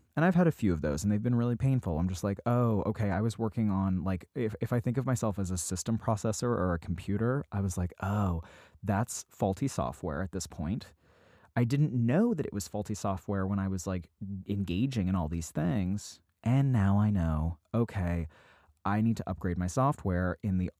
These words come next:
in the area of relating, in the area of, like, processing old trauma, et cetera. And I actually have to, like, elevate my level of communication, elevate my emotional intelligence, and elevate, you know,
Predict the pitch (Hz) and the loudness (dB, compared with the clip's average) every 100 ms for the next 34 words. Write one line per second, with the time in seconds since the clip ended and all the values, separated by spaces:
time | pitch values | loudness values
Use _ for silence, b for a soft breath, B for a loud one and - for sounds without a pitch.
0 | - 101 95 - 95 95 90 90 90 95 | -2 0 0 0 -2 0 -2 -2 -4 -2
1 | 95 90 92 87 87 87 90 98 92 90 | -2 0 0 0 0 -2 -2 -4 -4 -4
2 | 90 90 90 87 85 80 - - 82 82 | -4 -2 -4 -6 -6 -8 -8 -4 -4 -4
3 | 82 85 62 - 120 104 92 87 - 92 | -6 -6 -8 -4 0 2 2 0 -4 -8
4 | - - 101 85 80 78 - B B - | -8 -2 -2 0 -2 -2 -6 B B -4
5 | 104 98 92 - 101 90 - 92 - 87 | 0 0 -2 -4 -4 -4 -6 -8 -6 -6
6 | 73 _ _ _ _ _ _ _ _ _ | -6 _ _ _ _ _ _ _ _ _
7 | - - 104 104 90 85 - - 98 92 | -10 0 2 2 0 -2 -4 -2 0 0
8 | 85 87 76 - 78 69 - 127 - 117 | -2 -4 -6 -6 -6 -6 -4 -4 0 -2
9 | - - 101 90 85 87 87 82 95 107 | -2 -2 -2 -2 -2 -2 -2 0 -2 -2
10 | - 104 104 - _ _ _ _ 117 101 | 0 2 2 -2 _ _ _ _ 0 0
11 | 90 95 95 90 - B B B B - | 0 0 0 0 -2 B B B B -4
12 | 107 95 95 92 90 87 _ _ - 107 | -2 0 0 0 -2 -2 _ _ -6 -4
13 | 82 69 | -2 -4